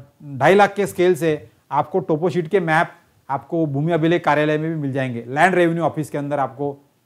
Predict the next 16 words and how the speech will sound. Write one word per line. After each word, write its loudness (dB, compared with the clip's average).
मिल -2
जाएंगे। -2
So 8
for 2
large 6
big 2
engineering 2
projects 2
we -4
have 2
to -4
start 2
with -4
the 0
topo -4
sheet। -6